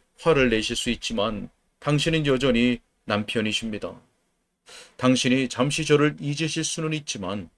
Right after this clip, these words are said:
당신은 성실과 인자하심으로 영원히 저와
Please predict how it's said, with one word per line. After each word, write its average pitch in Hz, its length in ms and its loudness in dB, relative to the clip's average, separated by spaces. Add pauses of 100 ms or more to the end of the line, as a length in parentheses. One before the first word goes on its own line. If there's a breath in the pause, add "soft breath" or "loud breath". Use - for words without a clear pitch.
(340)
당신은 117 720 -2 (200)
성실과 127 720 2
인자하심으로 131 800 0 (300)
영원히 117 420 2
저와 123 420 4